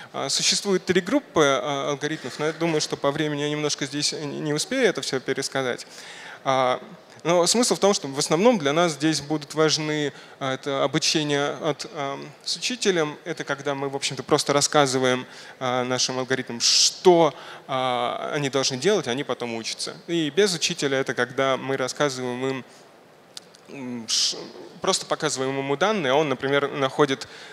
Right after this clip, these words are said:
а, какие-то аномалии в нём или группирует, а, те или иные объекты, просто на основании того, что видит в данных. А с обратной связью от, э,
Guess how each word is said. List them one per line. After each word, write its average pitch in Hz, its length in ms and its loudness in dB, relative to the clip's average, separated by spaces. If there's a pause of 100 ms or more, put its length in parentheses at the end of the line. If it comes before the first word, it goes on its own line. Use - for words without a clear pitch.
(100)
а, 123 280 2
какие-то 127 640 -4 (400)
аномалии 202 560 8
в 156 80 0
нём 160 200 4
или 185 120 6
группирует, 139 840 -2
а, 123 640 -2
те 139 200 0
или 135 100 2
иные 131 200 2
объекты, 117 480 -4 (100)
просто 185 300 0
на 127 80 0
основании 139 400 -2 (100)
того, 143 180 0
что - 180 -4
видит 135 320 -6
в 123 100 -12
данных. 120 460 0 (640)
А 143 280 4
с - 100 0
обратной 214 300 6
связью 190 460 4
от, 175 100 0
э, 156 460 -2